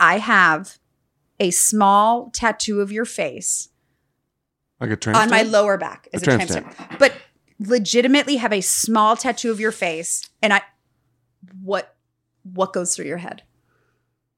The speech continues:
Speaker 2: Well, after we furiously make out.
Speaker 1: <laughs> I'm being serious. Legitimately, what would you do?
Speaker 2: I'm not.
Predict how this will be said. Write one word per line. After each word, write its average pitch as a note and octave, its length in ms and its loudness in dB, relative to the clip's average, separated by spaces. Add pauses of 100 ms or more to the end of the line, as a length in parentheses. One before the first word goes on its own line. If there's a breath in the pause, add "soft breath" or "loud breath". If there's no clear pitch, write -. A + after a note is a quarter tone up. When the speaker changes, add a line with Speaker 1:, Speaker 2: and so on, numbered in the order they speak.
(160)
Speaker 2:
Well, B2 400 4
after C3 300 2
we F2 280 2
furiously F#2 840 0
make A#1+ 240 -6
out. D#2 280 -2 (560 loud breath)
Speaker 1:
<laughs> - 480 -12
I'm C4 200 4
being D#4+ 160 2
serious. F#3 440 -8 (160)
Legitimately, G#3+ 760 2
what E3 220 -8
would F3 140 -8
you - 100 -4
do? F2 80 0
Speaker 2:
I'm - 60 -2
not. B2 320 -2